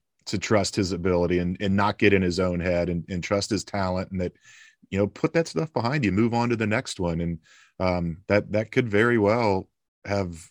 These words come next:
kind of laid the groundwork for that, 'cause we have seen him, the Jets game, he, he dropped a touchdown pass, um, and he comes back strong after that. And it's just, yeah, it's something that a young receiver has to learn.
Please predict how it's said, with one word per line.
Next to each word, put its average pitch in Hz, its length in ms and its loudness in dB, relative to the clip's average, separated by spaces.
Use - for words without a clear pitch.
kind 110 180 -2
of 92 180 2
laid 95 280 0
the 117 80 2
groundwork 95 600 -2
for 82 140 -8
that, 82 260 -6
'cause 98 140 -4
we 117 120 2
have 131 220 0
seen 101 240 -2
him, 90 160 0
the 110 80 0
Jets 123 320 2
game, 90 320 0
he, 95 240 -2
he 98 140 -4
dropped 90 480 -2
a 85 40 -6
touchdown 85 480 -4
pass, 85 460 -6
um, 87 280 -4
and 90 100 -2
he 90 60 -4
comes 92 260 -4
back 87 220 -4
strong 92 460 -2
after 87 280 -6
that. 87 340 -4
And 87 180 -4
it's 104 220 2
just, - 420 0
yeah, 101 160 -6
it's 101 140 -6
something 107 340 -2
that 117 100 4
a 113 60 4
young 107 240 4
receiver 101 400 0
has 95 220 -2
to 82 80 -6
learn. 95 500 -2